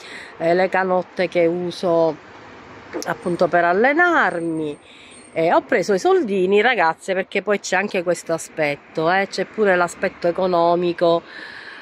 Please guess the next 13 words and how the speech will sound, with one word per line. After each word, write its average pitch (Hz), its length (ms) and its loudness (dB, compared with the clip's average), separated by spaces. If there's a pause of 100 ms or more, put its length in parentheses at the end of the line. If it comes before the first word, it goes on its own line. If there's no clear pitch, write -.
(100)
eh, 165 240 0
che, 170 520 2
eh, 165 300 -2
io 190 160 0
faccio 170 540 -2
l'abbonamento 165 720 0
trimestrale, 202 1040 -2
quindi 165 220 -8
sono 160 280 -10
tre 202 180 -4
mesi, 226 840 -2
poi 160 440 -4
c'è, 160 400 -2